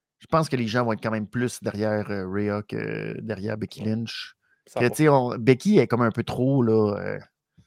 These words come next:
Speaker 1: elle gagne trop souvent un peu. Tu sais, même si ça fait deux ans qu'elle a pas gagné.
Speaker 2: Ouais.
Speaker 1: Tu sais, on a un peu le côté comme, ouais, tu gagnes tout le temps,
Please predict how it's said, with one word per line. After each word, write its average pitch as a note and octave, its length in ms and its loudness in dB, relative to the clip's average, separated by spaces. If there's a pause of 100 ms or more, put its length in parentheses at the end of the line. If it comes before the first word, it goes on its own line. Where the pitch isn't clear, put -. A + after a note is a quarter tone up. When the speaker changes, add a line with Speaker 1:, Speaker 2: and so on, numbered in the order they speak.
(600)
Speaker 1:
elle G#2 120 -8
gagne B2 240 6
trop B2+ 200 0
souvent - 240 -4
un G2 140 -6
peu. G2+ 220 -10
Tu - 60 -16
sais, - 60 -6
même C3+ 160 2
si - 60 -10
ça A#2+ 120 -2
fait B2+ 120 0
deux A#2 280 4
ans C3 60 4
qu'elle A2+ 140 2
a G2+ 60 2
pas A2+ 120 -2
gagné. G#2+ 580 2 (280)
Speaker 2:
Ouais. G#2+ 300 -10 (640)
Speaker 1:
Tu - 60 -16
sais, A#2+ 440 2 (300)
on A#2 140 -2
a B2+ 80 2
un B2+ 40 2
peu D3 140 0
le C#3 80 2
côté A#2 360 0
comme, G2+ 220 -2
ouais, G2+ 260 -2
tu - 140 -14
gagnes G#2+ 160 -2
tout - 120 -10
le F#2+ 60 -10
temps, G2+ 480 -4